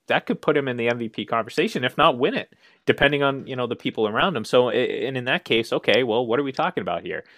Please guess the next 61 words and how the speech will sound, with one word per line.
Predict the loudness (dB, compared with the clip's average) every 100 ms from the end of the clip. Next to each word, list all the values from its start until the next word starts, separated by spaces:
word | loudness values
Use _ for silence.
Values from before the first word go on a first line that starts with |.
| _ _ _ _ 0
You | 2
know, | 4
like | 2 0
I |
said, | 2 2 0 -8
we | -2
go | 2
back | 4 4
to | 2
what | 2 2
I |
said. | 2 0
Well, | 0 -4
now | -4 0
you | 2
have | 2
two | 2 0
M | 0
V | -2 -2 -2
Ps, | -4
three | -6
Super, | -8 -12
blah, | -6 0
blah, | 0
blah, | 0
blah, | 0 2 2
all | 2
that | 0 -4
stuff. | -8 -8
So, | 0 0 0 -6 -20 -20 -20 -20 -20 _ _
<clears throat> | 0 0 0
excuse | -4 2 2 2
me. | 2
I | 6
don't | 6
know. | 8
I'm | 6 6
looking | 4 2
forward | 2 6 6 4
to | -2
the | -4
chaos. | 0 2 4 2 2
I | 0
hope | 0 -2
it |
happens | 0 0 0 -6
for | -6
a | -4
number | -2 0 2 0
of | -2
reasons. | -6 -6 -10 -14 0
Obviously, | 2 2 -4
being | -6 -8
a | -8
Tom | -6 -6
Brady | 0 0 0
fan, | -4 -4 -2
I | -2
wanna | -2 -6
see | -6 -8
him | -8